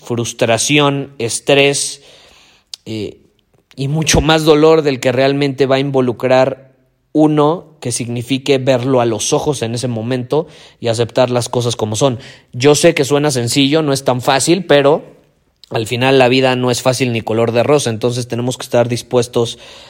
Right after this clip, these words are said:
a hacer este tipo de situaciones. Eh, pregúntatelo, compárteme en Instagram si esto o esta perspectiva,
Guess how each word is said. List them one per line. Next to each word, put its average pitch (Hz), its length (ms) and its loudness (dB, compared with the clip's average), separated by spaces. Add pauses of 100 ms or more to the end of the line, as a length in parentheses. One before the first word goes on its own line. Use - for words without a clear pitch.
a 107 100 -8
hacer 120 180 2
este 117 200 -6
tipo 117 560 -2 (280)
de 110 160 0
situaciones. 104 880 -4 (440)
Eh, - 280 -10 (540)
pregúntatelo, 156 960 2
compárteme 143 640 0
en 131 100 -2
Instagram 123 640 0
si 120 260 0
esto 127 440 2
o 104 200 -2
esta - 260 -4
perspectiva, 117 840 -2